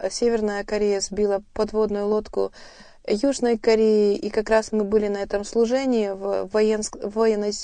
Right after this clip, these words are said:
части, там тоже церковь стоит, там, э, пресвитер этой церкви, он полковник, и его помощник, он, а, майор армии, и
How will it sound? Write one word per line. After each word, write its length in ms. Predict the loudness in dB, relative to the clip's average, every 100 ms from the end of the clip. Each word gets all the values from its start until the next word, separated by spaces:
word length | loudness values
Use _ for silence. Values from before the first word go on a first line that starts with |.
| -8
части, 400 | -2 -2 -2 -6
там 200 | -2 -2
тоже 240 | 0 0 0
церковь 460 | 2 2 4 -2
стоит, 400 | 0 2 2 0
там, 240 | -2 -2 -6 -16 -20 -20 -20 -20 -10
э, 240 | -4 -2 -2
пресвитер 520 | 0 0 0 2 2
этой 220 | 2 0
церкви, 520 | 2 0 0 0 -2 0
он 180 | -2
полковник, 1000 | -2 0 0 4 6 6 4 0 0 -4 -4
и 60 |
его 300 | -2 -2 -4
помощник, 640 | -4 -4 -4 -6 -10 -8 -6
он, 200 | -8 -10 -18 -20 -18 -10
а, 360 | -4 -4 -4 -4
майор 480 | 0 2 4 4 2
армии, 560 | 0 0 2 2 0 0
и 420 | 2 2 2